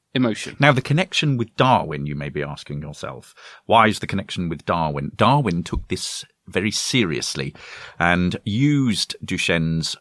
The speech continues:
Speaker 2: photographs for his own experiments. He invited a group of people round to dinner and then showed them these experiments and asked them to identify what emotions that they showed. So this is what we are going to do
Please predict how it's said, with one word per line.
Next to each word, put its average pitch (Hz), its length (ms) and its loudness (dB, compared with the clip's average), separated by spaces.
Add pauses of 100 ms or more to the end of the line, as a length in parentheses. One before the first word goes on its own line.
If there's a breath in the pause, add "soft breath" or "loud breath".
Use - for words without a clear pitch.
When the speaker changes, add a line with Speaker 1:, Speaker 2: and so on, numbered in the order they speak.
Speaker 2:
photographs 80 640 -2
for - 100 -10
his 87 180 -6 (120)
own 92 180 0
experiments. 85 640 -4
He 87 100 -6
invited 123 760 -2 (380 loud breath)
a 98 60 -10
group 113 160 4
of 104 80 -4
people 101 240 0
round 90 260 2
to 92 60 -12
dinner 85 440 2
and 90 140 0
then 101 140 4
showed 117 680 2
them 78 380 -4 (200)
these 90 180 -2
experiments 78 760 -2 (120)
and 87 240 -2
asked 127 300 2
them 101 140 2
to - 120 -2
identify 101 880 -2 (340 soft breath)
what 113 380 2
emotions 82 680 -2
that - 140 -4
they 82 140 -4
showed. - 520 -6 (140)
So - 140 -6
this 104 260 -2
is 117 100 -4
what 117 140 -2
we 98 140 0
are 87 100 0
going 85 200 -4
to - 80 -14
do 85 300 -2